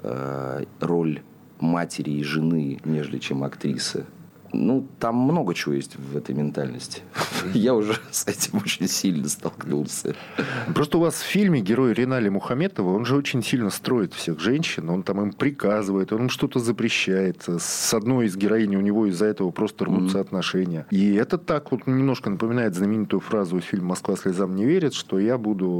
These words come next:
Speaker 1: Мгм.
Speaker 2: все решать на том простом основании, что я мужчина.
Speaker 1: Да.
Speaker 2: А насколько вам вот это близко, вот сама эта позиция?
Speaker 1: Стопроцентно близко, стопроцентно.
Speaker 2: То есть мужчина должен быть главным всегда. Женщина
Speaker 1: Ну,
Speaker 2: должна быть немножко в подчиненном
Speaker 1: я
Speaker 2: таком
Speaker 1: скажу так, я
Speaker 2: состоянии.
Speaker 1: скажу по-другому. Я скажу так.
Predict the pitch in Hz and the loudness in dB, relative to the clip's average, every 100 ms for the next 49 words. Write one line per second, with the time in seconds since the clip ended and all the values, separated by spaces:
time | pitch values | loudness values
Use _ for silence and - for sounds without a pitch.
0 | 85 82 85 87 101 104 - 131 - 95 | 0 0 2 2 2 0 -2 -2 -2 -2
1 | 95 98 82 95 95 90 - 107 107 92 | 0 -2 -2 -4 -4 -4 -2 0 0 -2
2 | - 90 95 95 101 - 101 76 - - | -2 -2 0 0 -2 -2 0 0 -2 -6
3 | - - - - 98 92 190 92 104 214 | -4 -4 -6 -2 2 4 2 2 0 0
4 | 196 117 135 98 87 87 90 92 107 - | 0 0 0 0 -4 -4 -2 0 0 -2
5 | - 82 - - - - 110 101 82 107 | -6 -8 -6 -8 -6 -2 0 0 0 0
6 | 107 104 87 90 76 71 67 67 - - | 2 0 0 0 0 -2 -2 -4 -8 -12
7 | - - 98 87 - - 62 - - - | -6 -4 -2 -4 -4 -4 -4 -8 -16 -4
8 | 120 - 104 - 160 117 113 104 90 98 | -2 0 0 2 2 2 2 0 0 0
9 | 101 82 76 71 - - 90 90 85 82 | 0 -2 -8 -14 -12 -6 -4 0 2 2
10 | 87 101 107 107 104 120 110 - 107 123 | 4 4 2 2 0 -2 -2 0 0 0
11 | - 101 - - 107 101 82 82 87 117 | -2 -4 -4 -2 -2 0 0 0 0 0
12 | 117 107 107 104 90 - 95 87 104 98 | 0 0 0 0 -2 0 -2 0 -2 0
13 | 95 98 92 78 67 78 85 90 90 - | 0 2 2 2 0 -2 -2 -4 -4 -2
14 | 85 73 | -2 -4